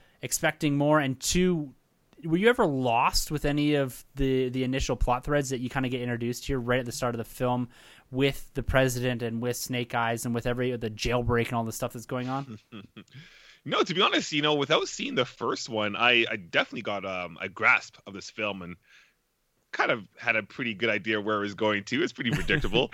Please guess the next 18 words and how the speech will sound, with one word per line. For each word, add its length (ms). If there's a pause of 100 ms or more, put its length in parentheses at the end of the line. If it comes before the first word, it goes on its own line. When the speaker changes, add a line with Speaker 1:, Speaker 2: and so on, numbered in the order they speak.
(140)
Speaker 1:
<laughs> 160
Speaker 2:
But, 800
um, 400 (720)
expectations-wise, 1300
it 160
was 220
a 40
really 220
hard 300
thing, 280
you 160
know, 300
coming 260
into 280
it 100 (180)
twenty 300
twenty. 420 (380)
Um, 460